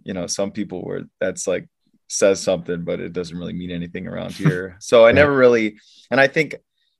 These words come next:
Speaker 1: um, you know, for the longest time, I think it, uh, I think, you know, being a coach now and, uh, and instructing a lot of wrestlers, I mean, you know, and Chad, you know, too, like, wrestlers bring in a lot of bad habits that,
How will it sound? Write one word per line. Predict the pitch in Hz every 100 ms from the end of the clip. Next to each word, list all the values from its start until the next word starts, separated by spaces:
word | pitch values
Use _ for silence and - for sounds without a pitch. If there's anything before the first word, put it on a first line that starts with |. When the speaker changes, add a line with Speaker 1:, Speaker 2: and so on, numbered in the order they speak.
| _
Speaker 1:
um, | - 98 95 92 95 98 _ _
you | 123
know, | 123
for | 113 110
the | 107
longest | 107 117 123 107 -
time, | 117 113
I | 95
think | - 107 -
it, | 95 87 101
uh, | 92 90 85 87 85 _ _ _ _ - - -
I | 110
think, | 107 117 110 - _ _ _ _ _ _ - -
you |
know, | 113 104
being | 120 117
a | 101
coach | 82 104 107 - 107
now | 104 107 107 113 -
and, | 98 92 92 95 -
uh, | 87 90 87 80 90 -
and | 101
instructing | 90 - 101 - 104
a |
lot | 92 92
of | 98
wrestlers, | 92 95 - 120 131 101
I |
mean, | 95 95 98 - _
you | - 101
know, | 95 98 - - - - _ -
and | 107
Chad, | 117 117 113
you | 120
know, | 104 95
too, | 85 113 107
like, | 95 95 92 - -
wrestlers | - 110 123 117 98
bring | 107 104
in | 98
a | 90
lot | 95 98
of |
bad | 92 92
habits | 90 92 90 87
that, | - 87